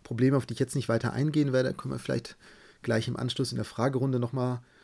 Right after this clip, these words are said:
drüber sprechen. Einerseits auf die Frage, ähm,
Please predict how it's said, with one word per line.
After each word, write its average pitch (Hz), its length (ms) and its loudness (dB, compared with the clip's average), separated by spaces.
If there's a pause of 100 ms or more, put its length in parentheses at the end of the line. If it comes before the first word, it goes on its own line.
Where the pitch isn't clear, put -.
(100)
drüber 123 260 2
sprechen. - 360 -4
Einerseits 117 580 0 (140)
auf 127 160 -6
die 123 120 -10
Frage, 117 580 -4 (580)
ähm, 120 460 -8